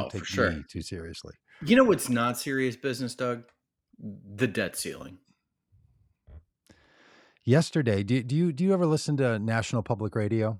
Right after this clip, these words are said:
Speaker 1: The, uh,
Speaker 2: Uh,
Speaker 1: the,
Speaker 2: very
Speaker 1: the corporate
Speaker 2: rarely.
Speaker 1: funded, advertisement funded uh,
Speaker 2: Yeah,
Speaker 1: public radio
Speaker 2: propaganda,
Speaker 1: stations.
Speaker 2: me-, state media, as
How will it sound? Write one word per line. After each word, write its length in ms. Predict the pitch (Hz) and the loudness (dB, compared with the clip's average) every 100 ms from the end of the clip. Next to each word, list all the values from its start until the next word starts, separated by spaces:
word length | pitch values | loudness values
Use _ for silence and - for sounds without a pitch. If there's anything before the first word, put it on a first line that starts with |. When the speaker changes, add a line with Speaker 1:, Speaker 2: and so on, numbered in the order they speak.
| _ | _
Speaker 1:
The, 320 | - 92 95 95 | -12 -10 -6 -6
uh, 220 | 90 85 _ _ _ 104 _ _ _ _ - | -6 -8 _ _ _ -20 _ _ _ _ -8
Speaker 2:
Uh, 220 | 151 139 | -4 -4
Speaker 1:
the, 200 | 127 - - | -6 -14 -16
Speaker 2:
very 320 | 135 147 135 113 | -6 0 2 2
Speaker 1:
the 60 | |
corporate 340 | 95 107 113 90 | 2 2 0 -2
Speaker 2:
rarely. 80 | |
Speaker 1:
funded, 520 | - 101 98 95 98 - | -2 0 0 -4 -10 -12
advertisement 760 | 104 98 92 107 95 85 95 82 | -6 -4 -4 -4 -4 -4 -8 -8
funded 480 | - 92 90 85 - _ - | -6 -4 -6 -8 -14 _ -12
uh, 300 | 90 87 87 | -10 -8 -4
Speaker 2:
Yeah, 140 | 101 | -6
Speaker 1:
public 420 | - - 110 113 | -4 -2 -2 -2
radio 140 | 107 104 | -2 0
Speaker 2:
propaganda, 100 | 104 104 | 0 -2
Speaker 1:
stations. 220 | 101 101 | -4 -2
Speaker 2:
me-, 240 | 107 - | -2 -2
state 520 | - - 120 120 131 | -6 -4 -2 -2 0
media, 580 | 117 117 117 127 127 131 | 0 0 0 0 0 0
as 360 | 107 104 95 | -2 -4 -6